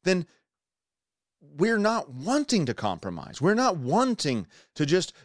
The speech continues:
go with the flow and, and say something, but not actually see it brought to fruition. And there is, you heard in the interview, and you can see from the other videos, there is a push to remove the gospel, to remove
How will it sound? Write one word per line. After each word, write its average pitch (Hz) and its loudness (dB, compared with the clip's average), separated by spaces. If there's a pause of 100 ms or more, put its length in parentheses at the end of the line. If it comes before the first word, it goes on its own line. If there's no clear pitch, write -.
(140)
go 180 4
with 156 -2
the 135 -4
flow 139 2 (180)
and, 147 2
and 139 -2
say 233 2
something, 127 -2
but 160 2
not 185 2
actually 196 0
see 214 0
it - 2 (400)
brought 170 0
to 185 -4
fruition. 156 0 (1040)
And 170 2
there 190 4
is, 190 0
you 165 -2
heard 170 2
in 135 0
the 131 0
interview, 127 0
and 123 -2
you 117 -6
can 117 -6
see 175 -2
from 123 -6
the 127 0
other 202 2
videos, 110 0 (200)
there 156 2
is 175 2
a 175 2
push 175 2 (160)
to 180 2
remove 180 4
the 190 4
gospel, 180 -2 (140)
to 165 0
remove 185 4